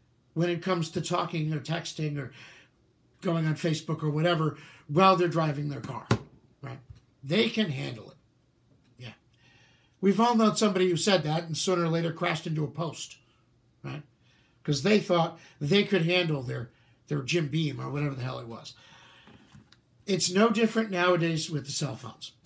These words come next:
or the smartphones as the case may be. And I, like I said, the difference between the people who are using this all the time to the point where they, they think nothing of using it while they're driving and endangering everybody around them.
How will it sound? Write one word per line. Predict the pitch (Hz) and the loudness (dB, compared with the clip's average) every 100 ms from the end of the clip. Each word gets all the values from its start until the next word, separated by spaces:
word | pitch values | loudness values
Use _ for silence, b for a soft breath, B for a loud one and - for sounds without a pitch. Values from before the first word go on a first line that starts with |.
| - - _ - - - | -12 -14 _ -4 -4 -12
or | - 139 | -6 -6
the | |
smartphones | - 165 160 - 131 107 | -4 0 0 0 -6 -10
as | 110 | -6
the | 107 | -4
case | 127 123 | -4 -8
may | 117 107 | -14 -16
be. | - - _ - _ _ _ - B B B B B | -20 -20 _ -20 _ _ _ -20 B B B B B
And | 185 185 170 170 - | 0 2 2 0 0
I, | 180 196 | 2 2
like | 185 202 | 2 4
I | 214 | 6
said, | 208 180 147 b b b b _ _ | 4 2 0 b b b b _ _
the | 156 185 | 0 2
difference | 147 - 226 269 277 220 | 2 4 4 6 2 -2
between | - 214 - 226 214 147 135 | 0 -4 0 2 2 2 -4
the | 156 | -4
people | 196 202 196 165 | -2 -2 -2 -2
who | 170 170 - _ _ _ _ _ - - | -2 -2 -8 _ _ _ _ _ -18 -6
are | 175 | -4
using | 165 214 226 202 | 2 4 4 2
this | 185 - | 0 -4
all | 196 190 202 | 0 2 2
the | 208 | 0
time | 196 175 117 - _ b b b | -2 -4 -4 -10 _ b b b
to | 185 | 0
the | 170 | 0
point | 180 185 165 | 4 2 4
where | 165 | 2
they, | 170 156 - B B B - | 2 0 -4 B B B 2
they | 202 | 4
think | 262 254 | 4 2
nothing | 202 220 226 | 4 4 4
of | 185 | 2
using | 170 160 160 | 2 2 0
it | |
while | 160 160 | 0 0
they're | 156 | 0
driving | 151 170 151 135 | 2 2 2 -2
and | 139 | -6
endangering | 147 175 156 151 147 | -2 0 0 -2 -2
everybody | 156 156 147 131 | -2 0 -2 -4
around | 139 156 | -4 -4
them. | 131 | -4